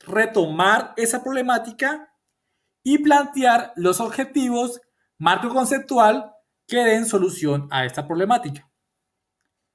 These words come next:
Por ejemplo, imaginemos que alguien planteó como problemática que la ciudad de Medellín sufre altos niveles de polución debido a los autos y que esto está generando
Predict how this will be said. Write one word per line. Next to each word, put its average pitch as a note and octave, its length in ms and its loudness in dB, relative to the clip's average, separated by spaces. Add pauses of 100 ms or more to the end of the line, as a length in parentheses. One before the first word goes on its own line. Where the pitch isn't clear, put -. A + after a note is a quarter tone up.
(280)
Por - 160 4
ejemplo, F#3 500 0 (1500)
imaginemos A3 680 2
que B3+ 200 0
alguien C4+ 280 2
planteó B3+ 340 0
como A3 180 0
problemática A#3+ 960 -4 (400)
que A#3 380 0
la F#3+ 160 4
ciudad F#3+ 280 2
de G3+ 120 4
Medellín A3+ 720 -2
sufre G3 640 2
altos G3+ 300 2
niveles G#3 260 4
de G#3 80 2
polución A3 800 0 (340)
debido D3+ 300 0
a F#3 40 0
los G#3+ 180 0
autos A3 580 -2 (640)
y D4+ 680 2
que A3+ 200 2
esto A3 180 0
está - 200 -2
generando A#3 840 -2